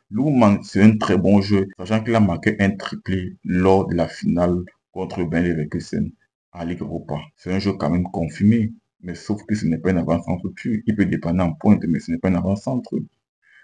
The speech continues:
Donc, euh, moi, je suis inquiet pour ce P S G là. Je suis vraiment inquiet.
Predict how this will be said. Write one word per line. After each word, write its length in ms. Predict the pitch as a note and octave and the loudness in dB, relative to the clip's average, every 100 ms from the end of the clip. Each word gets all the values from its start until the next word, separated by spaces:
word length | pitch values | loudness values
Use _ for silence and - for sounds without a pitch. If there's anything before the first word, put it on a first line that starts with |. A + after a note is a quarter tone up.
| _ | _
Donc, 380 | - B2+ B2 A2 | -6 -2 -2 0
euh, 100 | A2 | 0
moi, 180 | C#3 C#3+ | 2 2
je 60 | |
suis 120 | A2 A#2+ | 2 4
inquiet 280 | G2+ - | 4 2
pour 160 | G#2+ F2+ | 0 0
ce 120 | - | -2
P 260 | F#2 G2+ G#2 | 0 6 6
S 100 | G#2+ | 6
G 80 | A#2 | 4
là. 160 | A2+ | 0
Je 60 | - | -2
suis 220 | A2 - | -2 -2
vraiment 240 | A2 F2+ G#2 | 0 4 6
inquiet. 420 | F2 - G#2+ | 4 2 -2